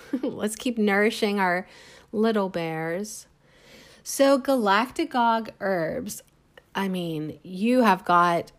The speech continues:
a choice here. There are so many galactagogue herbs that promote or increase the flow of a mother's milk. The most popular ones being fennel,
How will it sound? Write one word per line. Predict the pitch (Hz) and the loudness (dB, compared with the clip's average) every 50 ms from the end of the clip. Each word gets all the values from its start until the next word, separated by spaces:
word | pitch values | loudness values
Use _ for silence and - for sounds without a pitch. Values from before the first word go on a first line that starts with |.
| _ _ | _ _
a | - 170 160 | -8 -8 -8
choice | 160 - - - 190 180 165 151 156 - - | -6 -6 -4 -2 0 0 0 0 -2 -4 -8
here. | - 175 151 143 135 127 127 143 151 180 180 196 - | -8 -6 -6 -6 -6 -8 -8 -8 -10 -10 -12 -14 -16
There | - - 190 196 190 180 | -12 -8 -4 -2 0 0
are | 180 | -2
so | 190 - - - - 202 208 214 226 233 254 269 277 262 269 - 202 | -2 -4 -4 -2 0 2 4 4 4 4 4 4 4 2 0 -4 -4
many | 202 202 202 196 196 196 196 175 165 165 170 180 190 - - | -2 -2 -2 0 -2 -2 -2 -2 -4 -4 -4 -6 -8 -8 -4
galactagogue | - 175 175 170 175 190 - - 185 185 180 165 165 165 160 175 - | -2 0 2 2 2 2 0 -4 -6 -2 0 0 2 2 0 -2 -4
herbs | - - 208 214 214 214 214 214 - | -4 0 2 2 2 2 0 -2 -4
that | - - 139 - | -4 -4 -4 -4
promote | - - 180 190 190 202 202 - - | -4 -6 -4 -2 0 0 0 0 0
or | 175 | -2
increase | 175 180 202 - 196 196 202 - - | -4 -4 -4 -4 -2 -2 -2 -2 -4
the | - | -10
flow | - - 190 180 175 180 175 | -8 -4 -4 -2 -2 -2 -2
of | 175 180 | -4 -6
a | - - | -6 -6
mother's | 180 170 165 165 160 160 165 - | -6 -4 -4 -4 -4 -6 -4 -2
milk. | - 214 226 233 247 247 247 - - - - - - - - - _ _ | 0 4 6 6 4 4 2 -8 -20 -20 -20 -20 -20 -20 -20 -20 _ _
The | - - | -2 2
most | 208 208 208 208 208 - - | 2 4 4 2 2 -2 -8
popular | - - 208 233 247 - 285 254 247 220 196 | 2 6 6 6 6 6 2 2 2 2 2
ones | 185 180 170 170 170 180 196 208 208 - | 0 0 0 0 0 0 0 -2 -2 -2
being | 165 - 165 165 160 156 156 160 170 185 208 226 226 - - - _ _ | -4 -2 -2 0 0 0 -2 -2 -2 -2 -4 -4 -4 -8 -16 -20 _ _
fennel, | _ - - - - - 190 202 208 202 175 151 127 90 110 170 - | _ -20 -18 -10 -2 0 2 2 2 0 -2 -2 -4 -6 -10 -14 -16